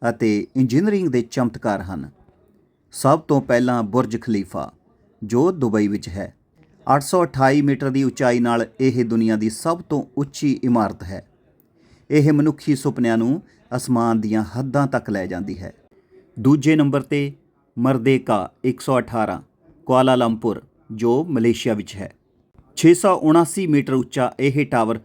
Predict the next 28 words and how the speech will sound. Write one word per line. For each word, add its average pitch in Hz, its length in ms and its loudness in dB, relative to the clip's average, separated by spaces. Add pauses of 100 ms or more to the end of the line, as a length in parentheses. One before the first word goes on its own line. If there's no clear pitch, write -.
(300)
ਮਲੇਸ਼ੀਆ 151 440 2
ਦੀ 139 140 0
ਸੰਸਕ੍ਰਿਤੀ 131 640 -2
ਤੇ 113 300 -2
ਆਧੁਨਿਕ 185 400 -4
ਤਰੱਕੀ 123 340 -4
ਦਾ 110 140 0
ਸ਼ਾਨਦਾਰ 131 580 0
ਮਿਲਾਪ 101 360 -4
ਹੈ। 95 220 -16 (1120)
ਤੀਜਾ 160 440 4
ਸ਼ੰਘਾਈ 131 460 0
ਟਾਵਰ, 101 420 -6 (600)
ਜੋ 127 140 0
ਚੀਨ 143 380 4
ਵਿੱਚ 117 220 0
ਹੈ। 98 260 -12 (560)
ਛੇ 131 180 2
ਸੌ 135 180 2
ਬੱਤੀ 123 360 0
ਮੀਟਰ 156 280 -2
ਦੀ 156 120 0
ਉਚਾਈ 143 340 0
'ਤੇ 143 140 -2
ਬਣਿਆ 143 380 0 (340)
ਇਹ 131 300 4 (140)
ਅਦਭੁਤ 156 400 2
ਟਾਵਰ 110 360 0